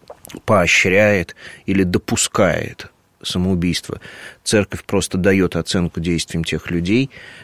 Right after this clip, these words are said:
которые поступили так или иначе в совершенно экстраординарных обстоятельствах.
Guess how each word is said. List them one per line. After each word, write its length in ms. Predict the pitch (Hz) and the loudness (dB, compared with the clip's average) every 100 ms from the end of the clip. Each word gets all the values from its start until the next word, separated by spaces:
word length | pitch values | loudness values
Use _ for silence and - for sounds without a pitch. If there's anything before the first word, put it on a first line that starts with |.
| _ | _
которые 260 | 98 92 87 | -6 -4 -4
поступили 500 | - - 90 90 87 | -4 -4 -2 0 0
так 300 | 90 82 82 | 0 -2 -2
или 160 | 82 | 0
иначе 340 | 85 101 - - | 0 0 -2 -2
в 60 | |
совершенно 680 | - 95 92 - 101 104 101 - | 0 2 0 0 2 2 0 0
экстраординарных 1200 | 101 95 - - 95 90 85 87 85 80 85 - | 0 2 0 0 0 0 -2 0 0 0 -4 -6
обстоятельствах. 960 | 87 - 92 78 - - - - - | -8 -4 -2 -2 -4 -8 -10 -10 -12